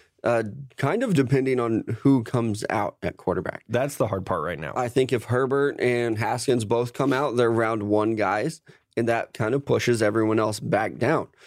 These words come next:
Speaker 1: So if they stay, I think that could even push a guy like Ryan Finley into the second round.
Speaker 2: I think, so here's the thing. I pulled up my notes on him really quickly. Uh,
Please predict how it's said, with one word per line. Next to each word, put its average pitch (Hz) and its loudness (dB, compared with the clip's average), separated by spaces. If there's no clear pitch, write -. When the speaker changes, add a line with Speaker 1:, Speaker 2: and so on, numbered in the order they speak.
Speaker 1:
So 120 0
if 107 0
they 113 2
stay, 143 0
I 110 -2
think 110 -2
that 107 0
could 113 2
even 113 4
push 110 0
a 131 0
guy 107 0
like 107 -2
Ryan 107 0
Finley 123 2
into 123 2
the 131 2
second 135 -2
round. 135 -2
Speaker 2:
I 131 -2
think, 196 0
so 131 2
here's 147 2
the 135 2
thing. 98 2
I 98 0
pulled 127 -2
up 110 2
my 104 2
notes 98 0
on 95 0
him 95 0
really 104 2
quickly. 90 0
Uh, 110 0